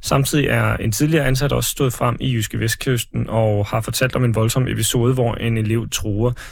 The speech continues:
hendes datter med voldtægt. Kan du prøve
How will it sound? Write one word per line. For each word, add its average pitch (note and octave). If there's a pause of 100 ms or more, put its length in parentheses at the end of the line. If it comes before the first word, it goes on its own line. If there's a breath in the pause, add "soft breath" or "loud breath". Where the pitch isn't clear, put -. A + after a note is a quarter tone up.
(180 loud breath)
hendes A#2
datter A#2
med A2
voldtægt. A#2 (580 loud breath)
Kan D#3+
du D3+
prøve D#3